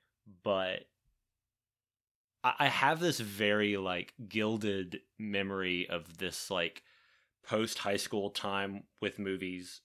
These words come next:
where I was getting into them in a really specific way, and I was picking up those, like, really w-, random movies. It's weird that certain of them are my favorite, and some of them I still adore, like Pride and Prejudice and Atonement.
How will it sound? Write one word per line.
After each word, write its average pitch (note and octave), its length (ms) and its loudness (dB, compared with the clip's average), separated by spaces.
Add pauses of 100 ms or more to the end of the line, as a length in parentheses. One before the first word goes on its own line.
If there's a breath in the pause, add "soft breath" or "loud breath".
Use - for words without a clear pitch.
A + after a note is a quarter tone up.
(200)
where G2 280 2
I G#2 140 2
was G2+ 400 -2 (400)
getting C3+ 340 6
into A2 400 -2
them F2 460 -6 (720)
in A2 120 -2
a G#2+ 60 2
really G#2 260 2
specific G#2 460 -6
way, F#2+ 220 0
and F#2 80 -4
I - 20 -2
was F2+ 140 -4
picking B2+ 340 -6
up A2 140 -2
those, G#2 140 -4
like, F#2+ 120 -6
really G#2+ 260 0
w-, F#2 380 -6
random G#2 560 -4
movies. G2 460 -8
It's F#2 160 -20
weird G2 300 -6
that G2+ 200 -16
certain G2+ 380 -6
of G2 80 -6
them G2 160 -6
are F#2+ 40 -10
my F#2 180 -12
favorite, G2 280 -4
and D3 80 0
some A#3 140 6
of A3 40 4
them C#3+ 120 4
I A#2 80 4
still G#2+ 520 2
adore, F#2+ 400 0
like D#2+ 140 -6
Pride F2 200 -8
and F2 60 -14
Prejudice E2 440 -14
and E2+ 80 -20
Atonement. D#2 420 -20